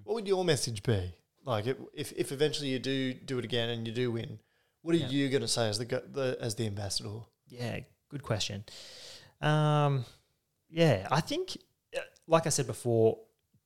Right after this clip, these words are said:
Speaker 2: just growing the specialty coffee community, uh, like, globally, which it, it, it's a tough role, and I, I think there's lots of different answers you could give. Um, but I think it's just being present and, and yeah, like, it,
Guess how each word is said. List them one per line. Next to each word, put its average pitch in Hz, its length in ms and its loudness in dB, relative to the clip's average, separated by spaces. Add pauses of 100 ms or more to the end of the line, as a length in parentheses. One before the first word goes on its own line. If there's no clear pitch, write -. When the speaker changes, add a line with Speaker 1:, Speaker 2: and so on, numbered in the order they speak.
(100)
Speaker 2:
just - 200 0
growing 131 400 6
the 117 60 -4
specialty 110 400 -2
coffee 110 320 -2
community, 107 560 0 (680)
uh, 110 460 0
like, 117 220 2
globally, 113 360 4
which 143 200 4
it, - 140 -2
it, - 240 -6 (360)
it's 170 180 4
a 156 40 2
tough 156 280 4
role, 135 280 8
and 127 240 -2
I, 117 140 -4 (120)
I 120 80 2
think 127 220 0
there's 113 160 6
lots 127 180 8
of 127 40 -4
different 123 220 -2
answers 113 380 0
you 104 60 -4
could 98 140 -12
give. 101 340 -6 (680)
Um, 104 540 0 (280)
but 131 80 6
I 113 100 4
think 185 140 -4
it's 170 100 -2
just - 140 -8
being 117 160 2
present 110 540 2
and, 95 280 -6 (480)
and 104 500 -6 (640)
yeah, 143 260 0
like, 120 200 0
it, - 220 -2